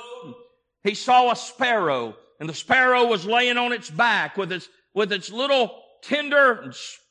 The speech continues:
thin legs poked up in, towards the sky. He walked up to that sparrow and he s-, saw that that sparrow wasn't dead. It was alive. And I told you it's a fictitious story. Y'all say amen.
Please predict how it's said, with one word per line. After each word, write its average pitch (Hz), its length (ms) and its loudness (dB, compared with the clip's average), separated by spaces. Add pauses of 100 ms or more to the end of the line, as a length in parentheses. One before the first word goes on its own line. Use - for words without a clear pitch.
thin 269 440 0
legs 226 580 -2
poked 233 300 -2
up 220 200 0
in, 214 120 -4
towards 202 340 -4
the 190 100 -6
sky. 135 400 -12 (720)
He 226 120 0
walked 254 340 4
up 254 160 0
to 247 80 -6
that 240 180 0
sparrow 254 540 0
and 214 100 -2
he 226 80 -6
s-, - 220 -12 (140)
saw 254 340 2
that 214 140 -4
that 240 160 0
sparrow 240 360 2
wasn't 240 340 0
dead. 214 360 0
It 190 100 -8
was 190 140 -8
alive. 220 520 0 (580)
And 156 100 -2
I 196 60 0
told 233 300 0
you 233 60 0
it's 214 140 -4
a 202 80 -2
fictitious 214 800 -2
story. 117 420 -6
Y'all 156 160 0
say 175 320 0
amen. 151 340 -6